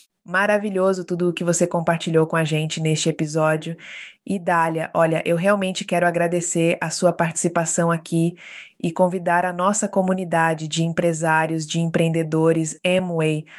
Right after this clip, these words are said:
a se, a se empoderar além disso,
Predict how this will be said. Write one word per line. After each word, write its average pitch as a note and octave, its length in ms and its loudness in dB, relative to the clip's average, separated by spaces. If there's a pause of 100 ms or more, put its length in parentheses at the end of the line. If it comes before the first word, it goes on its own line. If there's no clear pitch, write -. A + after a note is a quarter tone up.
(120)
a E3+ 140 2
se, F3 640 0 (140)
a E3 160 2
se - 160 0
empoderar F3+ 840 0 (960)
além F3+ 300 0
disso, G3+ 540 0